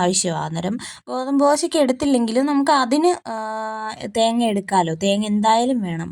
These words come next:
അപ്പോൾ അന്നേരം കിടന്ന് തിരുവണ്ടാന്ന് വിചാരിച്ച് ഞാൻ ഒരു മുറി ഇപ്പം അങ്ങ് തിരുമ്മി വെക്കാമെന്ന് വിചാരിച്ചു കേട്ടോ. ഇനി കറണ്ട് വരുവാണെങ്കിൽ, ആ, തേങ്ങയും കൂടി ഇട്ട് ഗോതമ്പ്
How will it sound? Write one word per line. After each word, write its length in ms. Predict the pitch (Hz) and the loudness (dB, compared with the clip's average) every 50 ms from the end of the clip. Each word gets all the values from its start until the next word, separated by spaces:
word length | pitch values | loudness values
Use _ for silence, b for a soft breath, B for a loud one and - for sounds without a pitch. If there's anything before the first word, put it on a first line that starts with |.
| - 180 | -8 -10
അപ്പോൾ 160 | 175 180 175 170 | -6 -4 -2 -2
അന്നേരം 280 | 170 170 180 202 226 247 247 | -2 -2 -2 -2 -2 -2 0
കിടന്ന് 240 | 262 240 214 214 208 220 208 | 0 0 0 -2 -6 -6 -4
തിരുവണ്ടാന്ന് 500 | 180 180 185 185 190 196 196 208 208 208 196 | -4 -4 -4 -4 -2 -2 -2 -2 -2 -2 -2
വിചാരിച്ച് 380 | 180 175 175 175 175 - 233 269 B B B B B B _ 254 | -4 -4 -6 -4 -6 -6 -8 -8 B B B B B B _ -8
ഞാൻ 100 | 269 262 262 254 | -6 -4 -2 -2
ഒരു 100 | 254 311 311 269 | -2 -2 0 0
മുറി 180 | 226 214 214 208 208 | 0 0 -2 -2 -4
ഇപ്പം 180 | 202 - 233 214 | -2 -2 0 0
അങ്ങ് 160 | 196 202 185 196 | 0 0 2 0
തിരുമ്മി 280 | 190 175 185 208 220 208 | 0 0 0 -2 -2 -2
വെക്കാമെന്ന് 380 | 190 170 175 170 156 170 175 175 165 | -4 -4 -4 -4 -4 -2 -2 -2 -2
വിചാരിച്ചു 320 | 165 160 160 160 - 175 | -2 -4 -4 -4 -4 -6
കേട്ടോ. 140 | 170 175 185 180 175 | -4 -4 -2 -2 0
ഇനി 120 | 175 175 190 196 | 0 0 0 0
കറണ്ട് 280 | 185 190 208 233 277 247 233 | 0 0 0 0 2 2 0
വരുവാണെങ്കിൽ, 760 | 220 254 277 320 311 254 226 233 254 302 330 349 349 427 523 - B B B B B B B - - | 0 0 2 2 4 4 4 2 2 2 2 2 2 4 2 2 B B B B B B B -8 -6
ആ, 40 | 214 208 208 208 214 214 233 | -4 -4 -2 -2 0 0 2
തേങ്ങയും 480 | 220 214 208 214 214 220 214 214 214 208 214 | 2 2 2 2 2 2 2 2 2 0 0
കൂടി 140 | 214 214 208 190 | 2 2 2 0
ഇട്ട് 220 | 175 - - 254 320 - - 240 | -2 0 -2 -2 -2 -2 -8 -6
ഗോതമ്പ് 360 | 214 196 190 190 196 202 208 | -4 -2 0 0 2 2 4